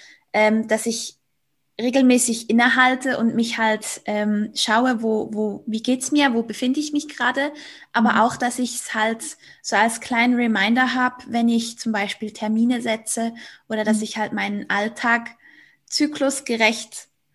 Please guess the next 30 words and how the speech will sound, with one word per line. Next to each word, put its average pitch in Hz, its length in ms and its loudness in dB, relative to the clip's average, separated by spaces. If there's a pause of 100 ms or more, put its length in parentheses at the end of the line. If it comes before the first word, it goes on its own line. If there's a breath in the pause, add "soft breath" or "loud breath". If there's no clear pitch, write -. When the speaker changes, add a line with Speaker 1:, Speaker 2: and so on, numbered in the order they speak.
(200)
Speaker 1:
gestalte 220 680 2
nach 220 200 -2
meinen 220 320 2
Bedürfnissen 220 1000 -4 (360 loud breath)
und 214 360 -2
halt 196 260 -2
zum - 260 -6
Beispiel 208 380 -4
eben 214 240 -4
über, 202 500 -2 (320 soft breath)
über 226 200 0
die 220 160 0
Mens, 220 520 2
über 226 200 0
den, 220 240 0
meinen 220 420 4
Winter 233 500 2 (380 loud breath)
möglichst 233 420 0
keine 208 300 -2
Termine 262 540 4
abmache 220 840 -2
oder 202 220 -8
einfach 190 320 -8
das - 180 -10
möglichst 196 640 -8
ruhig 262 400 -2
gestalte 202 600 -4
oder 190 200 -6
mir 190 160 -4
einfach 190 300 -8